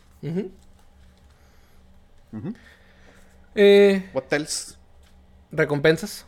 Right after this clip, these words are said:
Speaker 1: Las recompensas siempre son útiles.
Speaker 2: Chocolates, chocolates
Speaker 1: Eh,
Speaker 2: sin azúcar.
Speaker 1: de hecho, ah, aquí quiero incluir también un libro que se llama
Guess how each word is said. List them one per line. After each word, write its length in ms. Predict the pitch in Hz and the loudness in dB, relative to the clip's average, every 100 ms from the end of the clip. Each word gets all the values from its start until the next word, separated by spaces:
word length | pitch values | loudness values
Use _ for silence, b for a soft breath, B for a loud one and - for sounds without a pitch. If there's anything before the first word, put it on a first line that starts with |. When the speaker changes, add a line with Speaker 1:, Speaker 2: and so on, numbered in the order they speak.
| - | -8
Speaker 1:
Las 160 | 151 143 | -4 -4
recompensas 440 | 143 139 151 170 | -4 -4 -4 -4
siempre 220 | 180 160 | -6 -6
son 160 | 156 165 | -6 -6
útiles. 720 | 156 180 202 196 156 - 220 | -4 -2 -2 -4 -12 -18 -14
Speaker 2:
Chocolates, 0 | |
chocolates 360 | - 107 101 156 | -10 -8 -6 2
Speaker 1:
Eh, 300 | 156 156 156 | 4 6 4
Speaker 2:
sin 40 | 143 | 0
azúcar. 160 | - 165 | -10 -4
Speaker 1:
de 100 | 165 | -2
hecho, 320 | 160 220 214 | 0 0 0
ah, 340 | 165 156 151 143 | 0 0 0 -2
aquí 180 | 135 156 | -4 -6
quiero 160 | 175 | -4
incluir 300 | 190 180 147 | -4 -4 -4
también 320 | 151 165 160 165 | -4 -4 -2 -2
un 80 | |
libro 220 | 160 156 160 | -2 -4 -4
que 100 | 147 | -4
se 100 | 147 | -4
llama 180 | 135 | -4